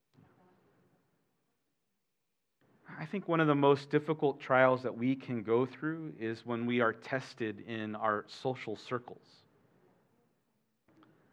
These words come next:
the areas that we frequent. And yet the Lord again allows those things to happen.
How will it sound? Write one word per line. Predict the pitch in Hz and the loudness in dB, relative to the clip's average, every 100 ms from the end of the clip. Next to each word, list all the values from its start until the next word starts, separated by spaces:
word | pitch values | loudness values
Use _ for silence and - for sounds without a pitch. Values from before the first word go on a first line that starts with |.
| _ | _
the | 120 | -2
areas | 143 156 151 | 4 4 4
that | 131 120 | 2 0
we | 131 | -2
frequent. | 113 - 156 175 - 92 - - _ _ _ _ _ _ _ _ _ _ _ _ _ _ _ - | -8 -4 -2 -2 -8 -14 -14 -20 _ _ _ _ _ _ _ _ _ _ _ _ _ _ _ -6
And | 131 | -4
yet | 139 | -2
the | 143 | 0
Lord | 127 143 | 2 2
again | 139 147 | 2 2
allows | 139 120 117 156 | 4 6 4 4
those | 156 127 | -4 -10
things | - 113 113 | -10 -10 -10
to | 117 | -14
happen. | 101 139 160 90 | -14 -16 -18 -20